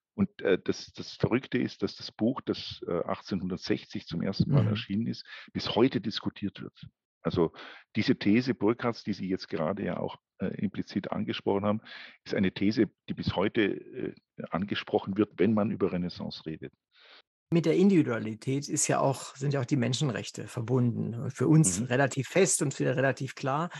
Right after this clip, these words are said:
Speaker 2: Und da gehen die Chinesen hin und sagen, „Was wollt ihr eigentlich? Die Menschenrechte sind eine Erfindung des Westens.“ Das ja so ein bisschen auch technisch sogar stimmt, wenn man so will.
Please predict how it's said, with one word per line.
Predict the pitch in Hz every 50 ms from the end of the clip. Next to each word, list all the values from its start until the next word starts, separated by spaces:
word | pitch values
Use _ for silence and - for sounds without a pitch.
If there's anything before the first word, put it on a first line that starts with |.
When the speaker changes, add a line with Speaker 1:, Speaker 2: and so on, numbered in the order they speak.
| - - - - -
Speaker 2:
Und | - 160
da | 170
gehen | 170 208 226 214
die | 208
Chinesen | 147 180 185 165 160 175 190 196 202
hin | 170 175 185
und | 180 170
sagen, | 147 170 165 165 165 160 160
„Was | 143 143 - -
wollt | 160 185 190 202
ihr | 175 147
eigentlich? | 160 156 160 156 -
Die | - 147
Menschenrechte | 135 135 147 147 - 170 151 139 156 139 - -
sind | 135 135 143
eine | 143 135 127 127
Erfindung | 127 120 - - 147 143 139 139
des | 123 - 123 -
Westens.“ | - 110 98 - - - - - 123 - - - - - - - - - - - - - - - - - -
Das | - 139 - - -
ja | 160 143
so | - 165
ein | 139
bisschen | - 185 180 - - 175 160
auch | 165 156 - - _ _ - 170 170 - 127 - _
technisch | - 170 160 - - 208 185 -
sogar | - 170 156 165 156
stimmt, | 147 - - - 160 123 104 92 - - -
wenn | - 101
man | 104 101 104
so | 113 113 104 98
will. | 101 101 95 95 107 117